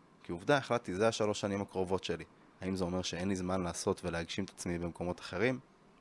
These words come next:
לא. אם זה מספיק חשוב לי, אז אני אמצא את הזמן. אה, ואני חושב שזה גם אחד הדברים ש-, שהרבה פעמים אומרים ליזמים, כאילו, "תתחילו כשיש לכם משהו יציב מאחוריכם, איזושהי עבודה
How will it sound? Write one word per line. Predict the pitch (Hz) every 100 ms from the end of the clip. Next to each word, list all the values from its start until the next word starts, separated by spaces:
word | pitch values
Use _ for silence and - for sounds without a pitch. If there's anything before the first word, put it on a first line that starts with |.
| -
לא. | 110 117 - - - - - - - -
אם | 110 107
זה | 101 104
מספיק | 98 110
חשוב | - - 107
לי, | 107
אז | 92
אני | 95
אמצא | 92 -
את | 117
הזמן. | 107 87 80 - - - - - - - - -
אה, | 80 82 - 87
ואני | 92 90
חושב | -
שזה | 107
גם | 117 104
אחד | 95 107
הדברים | 110 101 95 98
ש-, | - 101 95 - - - - - - - - - - - -
שהרבה | - 95
פעמים | 95 104
אומרים | 98 92 98
ליזמים, | 104 90 87 95 98 85 85
כאילו, | - 85
"תתחילו | 87 98 - 117 127 127 - - -
כשיש | - 107 101 -
לכם | 95 95
משהו | 90 90 90
יציב | 82 90 92
מאחוריכם, | 90 82 87 85 - 90
איזושהי | 87 85 -
עבודה | 87 85 85 90